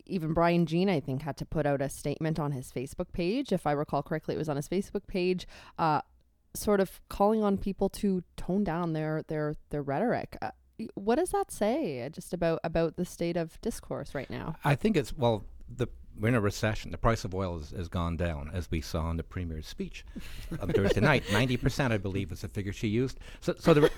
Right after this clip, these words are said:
Speaker 2: so there's, there's a, there's a full-on recession here. It's gonna get worse, according to the experts, before it gets better. People are frustrated. People are losing their jobs,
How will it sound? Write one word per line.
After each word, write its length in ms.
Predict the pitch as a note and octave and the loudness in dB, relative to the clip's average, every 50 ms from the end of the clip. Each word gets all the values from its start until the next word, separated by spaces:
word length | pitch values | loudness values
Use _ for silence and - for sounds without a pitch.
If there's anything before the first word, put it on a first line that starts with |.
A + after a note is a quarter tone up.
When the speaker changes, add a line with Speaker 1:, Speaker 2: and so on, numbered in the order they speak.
| - G#4 - | 0 2 6
Speaker 2:
so 100 | F3+ F#3 | 6 8
there's, 180 | - E3+ C3 | 8 6 6
there's 240 | D3+ D3+ D#3+ C#3+ D3 | 6 8 8 10 12
a, 120 | C#3+ D3 D3 | 12 10 10
there's 120 | C#3 A#2+ C#3 | 8 6 2
a 60 | C3+ | 4
full-on 640 | - F#3 F3 F3+ E3+ D#3+ D#3 D3+ D3 C#3+ C#3 B2 A#2 - | 6 6 6 6 8 8 8 8 8 8 6 4 2 2
recession 480 | A#2 A#2 - - D3 C3+ B2+ - - B2+ | 0 0 2 4 4 4 4 2 0 0
here. 280 | A2 A#2+ A#2+ A#2 A2+ - - | 2 6 6 6 6 4 0
It's 100 | - - | -4 2
gonna 160 | - C#3+ D#3+ D3 | 4 4 4 4
get 120 | C3 G2+ | 4 4
worse, 380 | A#2 A#2+ C3 C3 A#2 A2+ - - | 4 6 8 8 8 6 4 -2
according 440 | G2 - - G#2+ G#2 F#2 G2+ F#2+ | -4 -2 -2 -2 0 0 -2 -2
to 180 | - - G#2+ F#2+ | -2 -2 -2 -2
the 160 | F2 F2 F2 | 0 0 0
experts, 580 | F2 F2+ - - - - G2 F2+ E2 - - - - - - | 0 -2 -4 -6 -6 -4 -4 -4 -4 -6 -10 -14 -12 -8 -6
before 260 | - - - G#2+ G2+ | -6 -4 -2 0 0
it 80 | F#2 - | 0 -2
gets 160 | A2 G2+ - | -4 -6 -2
better. 360 | F#2+ F2 F2 E2+ E2+ E2 - - - - - - - - - - - - - | 0 2 2 4 2 0 -2 -4 -8 -16 -18 -18 -18 -18 -18 -16 -16 -8 -2
People 260 | - C3+ C#3 - D#3+ | 0 2 4 4 4
are 100 | C#3 B2 | 4 4
frustrated. 440 | - - - A#2+ A2+ - B2 G#2 G#2 | 4 2 2 0 2 0 -2 -4 -4
People 160 | A#2 B2 A#2 | -4 -2 0
are 60 | G#2+ G#2+ | 2 2
losing 240 | A#2 G#2 F#2+ G#2+ | 2 2 2 0
their 80 | G2 F#2 | -2 0
jobs, 500 | E2 G#2 G2+ G2+ G2+ G2+ E2+ - - | 2 4 4 4 4 2 0 -2 -6